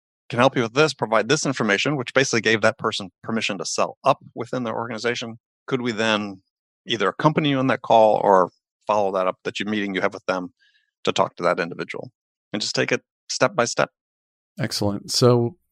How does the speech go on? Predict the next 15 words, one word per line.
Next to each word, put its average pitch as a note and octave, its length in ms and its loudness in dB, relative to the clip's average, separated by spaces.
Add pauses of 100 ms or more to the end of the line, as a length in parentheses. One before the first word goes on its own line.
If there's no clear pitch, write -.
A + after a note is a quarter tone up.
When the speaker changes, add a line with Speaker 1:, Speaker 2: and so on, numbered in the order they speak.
Speaker 2:
earlier D3+ 440 8
you B2 120 6
mentioned A#2 420 4
that A2 140 0
one C3+ 180 6
of B2+ 60 6
the A#2 80 6
ways A#2+ 240 8
that A#2 80 2
you A2+ 120 2
can B2 140 2
deliver A2 320 4
value A2 680 6
is G#2+ 460 2
by A2 380 4